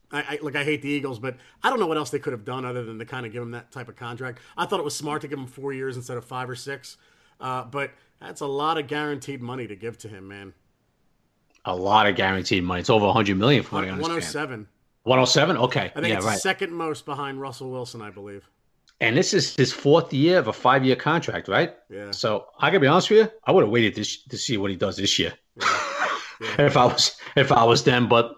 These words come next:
Speaker 2: I'm not them, and they're very, you know, they've been pretty successful over there, what they're doing. So,
Speaker 1: Yeah.
Speaker 2: um, but, uh, you know, I, I did laugh. I, I had a little fun with my Eagle fan friend today saying,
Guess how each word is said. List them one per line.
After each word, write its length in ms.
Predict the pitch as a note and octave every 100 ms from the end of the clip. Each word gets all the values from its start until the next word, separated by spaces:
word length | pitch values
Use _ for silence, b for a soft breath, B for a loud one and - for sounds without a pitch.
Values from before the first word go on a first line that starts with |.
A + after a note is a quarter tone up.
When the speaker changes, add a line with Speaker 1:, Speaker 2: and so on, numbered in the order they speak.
| -
Speaker 2:
I'm 140 | A#2+
not 220 | B2 A2+
them, 200 | - B2
and 80 | A#2+
they're 80 | A#2+
very, 240 | A2+ B2 - -
you 100 | B2+
know, 60 |
they've 120 | A2+ C3
been 120 | C3
pretty 180 | C#3+ C3+
successful 520 | C#3 C3 F3 D3+ A#2
over 100 | G#2+
there, 100 | G#2+
what 140 | A2
they're 100 | A2+
doing. 300 | A2 C3 A#2
So, 340 | G2+ A2+ G#2 - B B
Speaker 1:
Yeah. 140 | G#2 G2 B B
Speaker 2:
um, 460 | G#2+ A2 G#2+ G#2 - _
but, 300 | E3 F3+ - - - _ -
uh, 80 | -
you 60 | D3
know, 120 | B2+
I, 220 | B2 B2+
I 140 | - A#2
did 220 | - B2+
laugh. 480 | A#2 A#2+ A#2+ - - - _ _ _
I, 200 | A2 A2 -
I 120 | G#2+
had 320 | G#2 A2 G#2+ -
a 100 | G2+
little 420 | G#2 G#2+ G2+ F#2+ _ _
fun 320 | _ - B2+ A2+
with 100 | G#2
my 120 | G#2+
Eagle 300 | A2 A#2 G#2+
fan 380 | - A2+ G#2 G2+
friend 320 | - A#2+ A2
today 300 | A#2+ G#2 A2
saying, 480 | - A#2+ A2 G#2